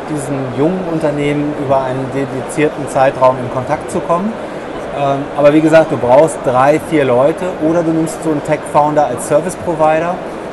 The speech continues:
Ähm, aber trotzdem, egal wie du's drehst, du kannst so ganz grob, ähm, je nachdem, wie hoch der Dealflow ist, aber es macht auch keinen Sinn, nur ein Startup pro Batch zu machen, das ist zu wenig. Ja? Also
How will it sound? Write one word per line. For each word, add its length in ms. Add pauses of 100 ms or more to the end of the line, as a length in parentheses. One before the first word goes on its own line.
(200)
Ähm, 240 (100)
aber 200
trotzdem, 440
egal 300
wie 80
du's 200
drehst, 480
du 180
kannst 360
so 140
ganz 300 (100)
grob, 260 (720)
ähm, 360 (360)
je 100
nachdem, 460
wie 120
hoch 260 (140)
der 80
Dealflow 580
ist, 140
aber 180
es 140
macht 200
auch 140
keinen 200
Sinn, 180
nur 200
ein 160
Startup 400 (120)
pro 60
Batch 380
zu 120
machen, 280
das 260
ist 240
zu 120
wenig. 320 (100)
Ja? 140 (640)
Also 140